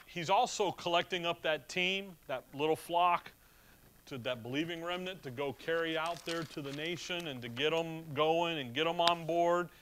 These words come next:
and lead 'em and so forth. But man, the leaders just, they're gonna, they're gonna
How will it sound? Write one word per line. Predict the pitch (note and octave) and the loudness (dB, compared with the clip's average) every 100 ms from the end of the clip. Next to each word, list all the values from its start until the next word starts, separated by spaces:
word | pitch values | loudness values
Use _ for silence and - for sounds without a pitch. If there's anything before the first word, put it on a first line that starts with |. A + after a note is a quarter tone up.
| - - - | -20 -20 -8
and | C3 C3+ C3 B2 A#2+ A2+ G#2+ A2 | 0 2 2 0 -2 -6 -8 -12
lead | C#3+ D#3+ F#3 F#3 | -2 0 2 2
'em | F3+ | 0
and | E3+ | -2
so | E3 F3+ F3 | -4 -4 -4
forth. | - F3+ F#3 F3+ - - - - - - - - - A2+ | -2 0 0 0 -8 -20 -20 -20 -20 -20 -20 -20 -16 -8
But | C#3+ | -6
man, | D3 D#3+ | -2 -2
the | D3+ | -2
leaders | C3 D#4 D#4 C3 | -2 -2 -4 -6
just, | - B2 - _ - B2+ | -8 -10 -12 _ -16 -8
they're | C#3+ | -6
gonna, | C#3 A2+ G2+ G#2+ | -4 -6 -12 -10
they're | B2+ D3+ | -4 -4
gonna | C3 G2+ | -4 -8